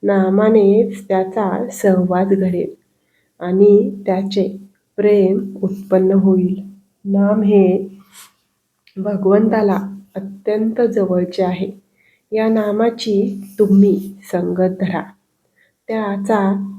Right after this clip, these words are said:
सतत सहवास ठेवा, त्याला प्राणापलीकडे जपा.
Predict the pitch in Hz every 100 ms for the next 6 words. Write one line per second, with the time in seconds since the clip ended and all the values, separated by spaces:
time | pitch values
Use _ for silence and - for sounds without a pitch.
0 | - - 196 190 190 214 202 185 196 196
1 | - - - 196 185 175 180 185 - 190
2 | 175 - _ _ _ _ _ _ - 196
3 | 185 208 208 196 196 - - 202 190 185
4 | 185 208 202 202 202 202 208 220 202 196
5 | 165